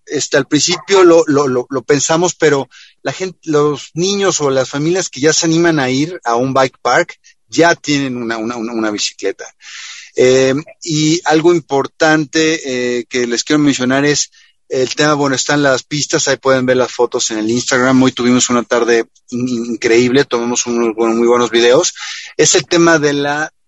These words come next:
terraza. Nosotros tenemos una terraza con sus sillas te-, techadas, un área de jardín muy grande, y aparte tenemos las oficinas donde hay una mini cocina, tenemos tiendita,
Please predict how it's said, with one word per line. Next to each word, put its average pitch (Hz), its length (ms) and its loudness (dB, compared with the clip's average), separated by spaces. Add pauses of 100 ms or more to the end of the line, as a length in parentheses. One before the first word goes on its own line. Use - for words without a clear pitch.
(100)
terraza. 135 640 0
Nosotros 135 460 -6
tenemos 131 380 0
una 139 160 0
terraza 123 520 -2
con 110 180 -12
sus - 220 -10
sillas 123 580 -2
te-, 107 460 -8
techadas, 151 760 0 (300)
un 127 140 -4
área 131 160 2
de 117 60 2
jardín 123 260 0
muy 143 120 4
grande, 135 440 0 (100)
y 139 140 0
aparte 165 640 2
tenemos 139 560 -2
las 127 200 -2
oficinas 147 600 0
donde 117 260 -2
hay 131 300 0 (100)
una 131 460 -4
mini 123 280 -2
cocina, 160 720 2 (460)
tenemos 123 420 -4
tiendita, 139 920 -2